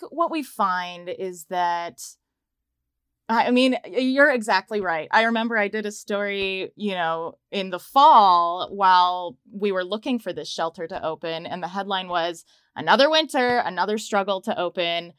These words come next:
an overflow shelter." But, you know, city leaders and service providers recognize that there is a need year-round, and it just feels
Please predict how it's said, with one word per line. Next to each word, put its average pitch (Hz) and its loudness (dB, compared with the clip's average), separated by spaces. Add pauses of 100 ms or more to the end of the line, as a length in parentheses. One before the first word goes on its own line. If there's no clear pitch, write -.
(200)
an 185 -2
overflow 175 -2
shelter." 170 -2
But, 208 4 (240)
you 240 -6
know, 214 2
city 254 -2
leaders 226 -2
and 180 -12
service 196 -6
providers 185 -2
recognize 170 -6
that 170 -8
there 180 -6
is 220 -2
a 190 -8
need 185 -12
year-round, 180 -4 (600)
and 196 -2 (280)
it 233 0
just 220 -8
feels 208 0